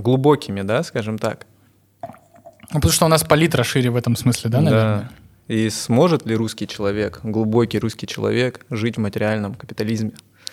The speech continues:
Speaker 1: Запада, да?
Speaker 2: Ну, да. Но это, знаешь, к тому, что да, что, грубо
Speaker 1: Ты
Speaker 2: говоря
Speaker 1: мечтал пожить за границей когда-то?
Speaker 2: Не могу сказать, знаешь, почему? Э, потому что мне, наверное, надо, ну, как, потрогать, вот так.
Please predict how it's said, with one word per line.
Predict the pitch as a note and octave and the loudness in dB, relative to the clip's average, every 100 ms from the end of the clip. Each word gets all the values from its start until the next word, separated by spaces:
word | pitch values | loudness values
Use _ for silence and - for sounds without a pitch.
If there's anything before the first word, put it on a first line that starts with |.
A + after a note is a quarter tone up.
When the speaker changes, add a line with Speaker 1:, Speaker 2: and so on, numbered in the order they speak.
| - - - | -18 -20 -8
Speaker 1:
Запада, | - G#2 G#2+ G2+ G2+ | 0 4 4 2 -4
да? | G#2+ D#3+ - - - - - - _ | -4 -6 -10 -20 -20 -20 -20 -20 _
Speaker 2:
Ну, | C3 C#3 D#3+ F#3+ | 0 2 4 2
да. | D#3+ B2+ B2 A#2+ A2+ - - | 2 4 4 4 0 -8 -2
Но | D3 | 4
это, | D#3 | 6
знаешь, | D#3 G3 | 8 6
к | - | 6
тому, | D3+ D#3 | 4 4
что | - D3 | 4 2
да, | C3+ D3 | 6 6
что, | A#2+ - | 6 2
грубо | A#2+ C3 B2 | 2 2 6
Speaker 1:
Ты | |
Speaker 2:
говоря | C3+ - | 6 8
Speaker 1:
мечтал | C#3 E3 | 8 8
пожить | A#3 A#2+ G#2 | 8 4 2
за | G2 | -2
границей | F#2+ G2+ F#2 - | -2 -2 -4 -8
когда-то? | - - F3+ - - - - - - _ _ _ _ | -14 -14 -16 -20 -20 -20 -20 -20 -20 _ _ _ _
Speaker 2:
Не | - C#3 | 0 6
могу | E3+ F#3+ | 8 8
сказать, | E3+ C3 A2+ | 4 2 2
знаешь, | A2 E3 | 2 0
почему? | - - A#2 G#2+ - | -2 -2 -2 -2 -4
Э, | B2+ A#2+ A#2 A#2 A#2 A2+ - _ | -2 0 2 0 -2 -4 -10 _
потому | - B2+ B2+ | -6 0 0
что | - | 2
мне, | C3+ C3 C#3 | 0 2 2
наверное, | D3 C3+ C#3 C3+ | 4 4 4 4
надо, | C3 C3 B2+ B2 A2+ _ _ - | 4 4 4 2 0 _ _ -4
ну, | A2+ | -4
как, | - - | -2 -2
потрогать, | B2 A#2 G2+ G2 - | 0 0 -2 -10 -10
вот | A2+ | -8
так. | F#2+ - | -8 -10